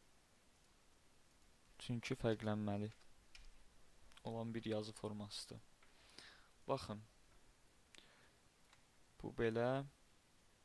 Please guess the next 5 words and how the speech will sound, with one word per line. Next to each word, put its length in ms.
ortada 460
olsa 440
daha 160
yaxşı 360
olar. 320